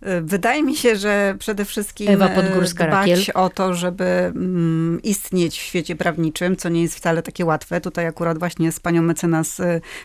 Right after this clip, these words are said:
Speaker 1: Anną Kluczek-Kolar i jeszcze z, z Ewą Jurek, która z kolei jest, e, w wewnętrznym dziale prawnym, dyrektorką zespołu prawa w Skanska. E, no my tutaj jako właśnie, e, mecenaski,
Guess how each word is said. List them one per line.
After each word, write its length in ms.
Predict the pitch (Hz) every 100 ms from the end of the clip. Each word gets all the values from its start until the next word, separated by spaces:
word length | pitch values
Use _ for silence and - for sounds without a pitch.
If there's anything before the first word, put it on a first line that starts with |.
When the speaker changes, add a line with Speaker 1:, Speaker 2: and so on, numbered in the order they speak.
| -
Speaker 1:
Anną 220 | 170 165
Kluczek-Kolar 800 | 165 175 180 - - 185 196 214
i 100 | -
jeszcze 440 | 170 175 - 175 170
z, 160 | - - 165 165 160
z 20 | -
Ewą 240 | 185 165 175
Jurek, 420 | 175 165 170 202 -
która 520 | - 175 170 160 160
z 100 | -
kolei 400 | 175 165 165 165
jest, 380 | 165 160 - -
e, 280 | 165 160 156
w 40 |
wewnętrznym 500 | 165 165 170 - 170
dziale 240 | 165 165
prawnym, 460 | 160 175 170 180 175
dyrektorką 480 | 170 165 180 - 170
zespołu 380 | 165 - 160 156
prawa 300 | - 160 160
w 80 |
Skanska. 600 | - 165 160 147 - - 269 - - - - -
E, 240 | 175 170
no 120 | 190
my 140 | 220 220
tutaj 540 | 214 202 190 185 180
jako 480 | 180 180 185 175 170
właśnie, 680 | 180 170 190 175 170 175 -
e, 320 | 165 165 165
mecenaski, 920 | 170 202 - 208 214 - - - 160